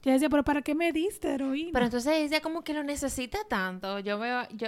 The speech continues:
Speaker 2: o sea, yo pude ver. Y ella misma lo admite después, inclusive cuando ella está en los otros países. Ella lo necesita tanto que él, al verse como que ahogado entre esa necesidad, él lo que hace es totalmente lo contrario.
Speaker 1: Mientras más él se acercaba,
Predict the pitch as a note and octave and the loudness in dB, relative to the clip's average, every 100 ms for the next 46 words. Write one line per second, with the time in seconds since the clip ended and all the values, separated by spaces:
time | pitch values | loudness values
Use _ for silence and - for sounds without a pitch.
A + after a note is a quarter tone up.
0 | G#3 A3+ G#3 G3 G3+ A3+ A#3 G3 G3 G#3+ | -6 -6 -6 -4 -8 -6 -4 -4 -4 2
1 | A3 B3 D4 D#4 C4+ A3+ G#3 A#3 F#4+ - | 2 2 -2 -2 0 0 0 -4 -6 -4
2 | G#3 G3 - B3+ D4 G#3+ G3+ F#3 F#3 B3+ | -4 -4 -2 0 0 0 -4 -2 -4 -4
3 | A#3+ F#3 F3+ F#3 G3 - A3 A3 G3+ G3+ | -6 -8 -6 -4 -6 -6 -6 -4 -6 -8
4 | G3+ G#3 E3 F#3 B3+ G3+ - G3 G#3+ B3 | -10 -10 -10 -8 -8 -10 -10 -8 -6 -6
5 | E4 D#4 C4 A#3 C#4 C4 G3+ F#3+ G#3 - | -6 -10 -12 -12 -10 -8 -8 -8 -12 -12
6 | - A#3 A3+ A3+ - - B3+ B3+ A3 - | -2 0 2 0 -4 2 4 4 0 0
7 | A3 A3 G#3 A3 A#3 D4+ D#4 D4 C#4+ C4+ | 2 2 2 0 0 -4 -2 -4 -4 -2
8 | A3+ A3 G#3+ G#3+ A3+ F#3+ F3+ F#3 _ - | 4 6 6 6 4 4 -2 -10 _ -6
9 | G#3 G3 G#3+ G#3 G3+ C4 C#4 B3+ B3+ G3+ | -4 -2 0 0 0 -2 -4 -4 -2 0
10 | F#3+ - G3+ G#3+ G#3+ G#3 A3 A3+ G#3+ G#3+ | 0 0 0 2 0 -2 -2 -4 -4 -4
11 | G#3 G3+ G#3+ A#3+ G3 F3+ F#3 F#3+ F#3 _ | 0 0 0 -2 -4 -4 -6 -10 -14 _
12 | _ _ - C4+ B3+ A#3+ B3+ A#3+ B3 D4 | _ _ -2 8 8 8 6 6 4 2
13 | D#4+ D4 D#4+ D4 D#4 C#4 E4+ B3+ | -4 -2 -2 0 -2 -2 0 0